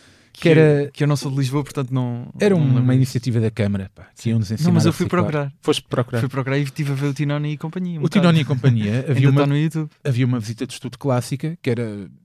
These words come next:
Speaker 2: íamos aqui a um barracão do Tot-, do Tinoni e companhia e fazíamos lá, havia tipo um percurso para as crianças, coisa, e, e depois nós, eles viam, vou-te dar um exemplo, havia lá uma altura da, dessa visita de estudo que estava assim uma seringa no chão.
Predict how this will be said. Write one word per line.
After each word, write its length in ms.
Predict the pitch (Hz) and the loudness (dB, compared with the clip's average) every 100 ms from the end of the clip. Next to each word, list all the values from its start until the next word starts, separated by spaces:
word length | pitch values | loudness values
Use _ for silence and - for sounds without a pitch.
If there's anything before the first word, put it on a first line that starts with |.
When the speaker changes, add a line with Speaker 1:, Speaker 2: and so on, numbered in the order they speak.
| _ | _
Speaker 2:
íamos 300 | 135 123 110 | -4 -2 -2
aqui 160 | 117 123 | -4 -2
a 60 | |
um 80 | 113 | -2
barracão 400 | 113 117 - 113 | -4 -6 -6 -6
do 80 | 104 | -6
Tot-, 260 | 110 101 _ | -10 -14 _
do 100 | 110 | -14
Tinoni 360 | - 120 110 110 | -10 -8 -6 -8
e 40 | |
companhia 680 | - 104 110 107 107 120 131 _ | -8 -10 -8 -6 -6 -8 -12 _
e 300 | 120 110 107 | -10 -8 -8
fazíamos 460 | 98 110 110 110 101 | -10 -10 -6 -6 -6
lá, 280 | 104 98 85 _ | -8 -8 -12 _
havia 220 | 113 110 | -10 -6
tipo 220 | 123 110 123 | -8 -6 -6
um 100 | 117 | -6
percurso 380 | - 131 - | -6 -8 -8
para 100 | - | -12
as 100 | 101 | -14
crianças, 520 | - 113 110 - 110 - | -10 -6 -6 -8 -12 -8
coisa, 420 | 131 143 131 156 | -2 -2 -2 -6
e, 260 | 151 139 156 | -8 -8 -6
e 80 | 135 | -8
depois 260 | - 147 | -2 0
nós, 220 | 143 143 - _ _ 131 | 0 -2 -8 _ _ 0
eles 320 | 135 120 135 - | 2 2 -6 -10
viam, 400 | 123 131 156 151 - _ _ - | -6 -2 -2 -2 -10 _ _ -2
vou-te 220 | 135 135 | -2 4
dar 160 | 151 | 4
um 80 | 147 | 4
exemplo, 280 | 127 123 104 | 2 0 -4
havia 160 | 113 135 | -2 0
lá 80 | 143 | 0
uma 140 | 139 | -2
altura 300 | 139 147 123 | -4 -4 -2
da, 80 | 120 | -2
dessa 340 | 110 127 - | -2 -4 -4
visita 260 | 127 131 127 | -6 -6 -10
de 80 | - | -10
estudo 300 | 143 147 147 | -4 -4 -6
que 80 | _ _ _ | _ _ _
estava 180 | 143 139 | -4 -2
assim 160 | - | 0
uma 120 | 156 | -2
seringa 360 | 139 151 147 139 | 0 -2 -2 -2
no 120 | 135 | -4
chão. 280 | - 127 | -4 -8